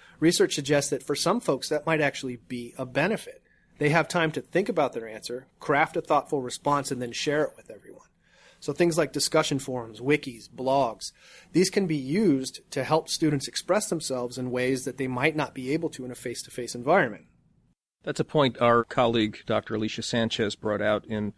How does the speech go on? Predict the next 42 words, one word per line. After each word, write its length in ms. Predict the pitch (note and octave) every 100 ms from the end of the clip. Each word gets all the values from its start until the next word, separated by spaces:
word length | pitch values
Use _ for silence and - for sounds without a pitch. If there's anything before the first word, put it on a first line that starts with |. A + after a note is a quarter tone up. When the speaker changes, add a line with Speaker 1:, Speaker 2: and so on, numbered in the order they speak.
| _ - - -
Speaker 2:
a 80 |
conversation 600 | - B2 A2+ - B2 - A2+
I 60 |
had 200 | G#2+ G#2+
with 160 | G#2+ -
her 400 | A2+ A2 G#2+ - -
in 140 | A2
regard 420 | G#2 G#2 G#2+ G#2
to 340 | - A2+ G#2 G2+
games. 640 | A#2+ C3 G2+ D2 - - _ _ _ _ -
Games 560 | A2 A2+ A2+ A2 - _ _ -
provide, 580 | A#2+ G#2+ A2 G#2+ G#2+
and, 100 | G2
and, 220 | B1+ G#2+ G2+
and 180 | A2+ G#2 -
simulations 1040 | - D#3+ C#3+ B2 A#2+ A#2+ - A#2 A2+ A2
and 280 | G#2+ F#2 F2
that 180 | G2+ -
type 260 | - A2+
of 300 | A2 G2+ - - -
exercise 720 | D#3 - D#3 C#3 A2+ A2 - - -
allow 580 | A2+ A#2 A#2 A#2 A2+ A2+ _
the 340 | A2+ A#2 A2+ A2+
introverts, 480 | D3+ C#3 A2 F#2 -
not 100 | A2
just 200 | A#2 -
the 100 | A2
extroverts, 640 | A#2+ - A2+ F#2 D2+ - -
to 340 | A2+ E2+ -
have 140 | A2+ G#2+
a 60 |
crack 340 | G#2+ - G#2+ -
at 100 | A2
things. 360 | - C#2+ C#2
Whereas 420 | G#2 G#2 G#2 G2 A2
in 60 |
a 60 | G2+
traditional 420 | - A#2+ - A2+
classroom, 600 | - F3+ F#3 - C#3+ A#2
it 80 | G2+
might 220 | A#2 A#2
be, 240 | A2+ A2